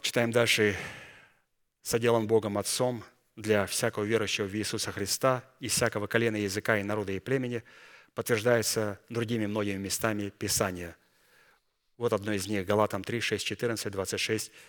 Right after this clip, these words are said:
двадцать девять. «Так Авраам поверил Богу, и это вменилось ему в праведность. Познайте же, что верующие суть – сыны Авраама.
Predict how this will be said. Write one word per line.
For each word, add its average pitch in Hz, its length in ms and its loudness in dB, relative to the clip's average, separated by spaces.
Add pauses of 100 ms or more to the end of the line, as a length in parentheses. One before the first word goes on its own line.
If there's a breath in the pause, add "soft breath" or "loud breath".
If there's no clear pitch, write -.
(160 loud breath)
двадцать 98 500 -4 (160)
девять. 101 580 -4 (2000)
«Так 139 160 -2
Авраам 135 240 2
поверил 117 300 6
Богу, 135 280 4
и 143 180 -2
это 127 260 4
вменилось 113 500 0
ему 117 160 0
в - 60 -12
праведность. 95 640 0 (840 soft breath)
Познайте 127 440 0
же, 117 120 -4
что - 180 0
верующие 117 400 0
суть – - 340 -4 (120)
сыны 107 340 -2
Авраама. 104 600 0